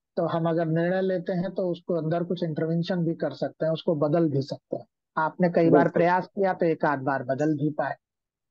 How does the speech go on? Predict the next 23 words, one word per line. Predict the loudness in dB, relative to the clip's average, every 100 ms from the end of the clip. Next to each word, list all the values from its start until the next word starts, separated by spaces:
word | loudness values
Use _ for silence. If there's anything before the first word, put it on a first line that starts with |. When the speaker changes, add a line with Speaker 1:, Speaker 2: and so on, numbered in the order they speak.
| _
Speaker 1:
तो | -2 0
ये | 2
Speaker 2:
बिल्कुल, | 2 2 2 0
Speaker 1:
इस |
Speaker 2:
जी। | 2
Speaker 1:
बात | 2 2
की | 0 0
तरफ | 2 0
संकेत | 0 0 2 2 0
कर | 0 2
रहा | 2 2 0
है | -8 _ _ _ _ -2
कि |
अगर | 0 0 0
हम | 0
और | 2 0
ठीक | 0 -2 -2
ढंग | -2 -2
से | -2
इस | -2
अभ्यास | -4 -4 -4 -4 -4
को | -6
करें | -2 -2 -2